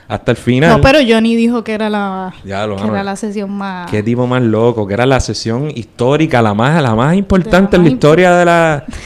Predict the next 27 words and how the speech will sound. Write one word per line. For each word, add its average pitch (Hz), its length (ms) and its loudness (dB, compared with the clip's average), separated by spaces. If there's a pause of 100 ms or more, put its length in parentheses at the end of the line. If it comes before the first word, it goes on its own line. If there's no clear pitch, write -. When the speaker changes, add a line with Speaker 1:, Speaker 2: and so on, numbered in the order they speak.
(240)
Speaker 1:
Mm. 104 380 -8 (260)
<laughs> 185 1200 -6
Se 110 160 0
fue 120 200 0
medio 151 220 4
al 127 120 2
garo, 117 260 2
porque 104 160 -2
de 104 120 -2
nuevo, 123 220 2
ciertamente 143 540 -4
fue, 127 180 -8
que - 100 -4
esto 147 180 -4
sucede 156 340 -4
mucho: 131 420 -2
rojos 131 360 2
y 147 60 4
azules, 117 520 0
dejan 131 300 -4
para 147 220 2
lo 117 100 4
último 139 460 0
lo 139 60 0
importante, 139 580 -2
después 110 280 -4
de, 127 420 2